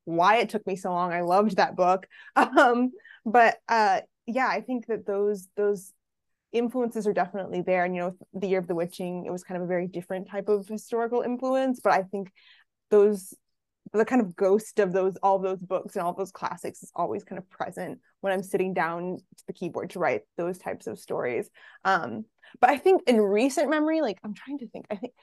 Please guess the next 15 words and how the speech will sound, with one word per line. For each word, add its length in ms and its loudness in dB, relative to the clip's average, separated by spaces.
Crimson 440 4
Peak 200 0
is 120 4
probably 240 0
one 120 -2
of 0 -
my 140 -6
favorite 480 0
Gothic 400 -2
movies 400 -6
recently. 480 -6
I 200 0
went 220 -4
to 100 -6
the 240 -4